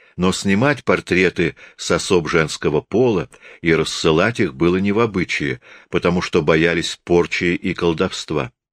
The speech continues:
И посол Проестев получил приказание в случае, если заговорят о портрете будущей невесты,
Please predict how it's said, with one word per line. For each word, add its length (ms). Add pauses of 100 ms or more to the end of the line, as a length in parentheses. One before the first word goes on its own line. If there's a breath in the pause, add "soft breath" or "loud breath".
(460)
И 260
посол 580 (220 loud breath)
Проестев 800 (120)
получил 420
приказание 720
в 60
случае, 460
если 300
заговорят 640
о 80
портрете 580
будущей 480
невесты, 560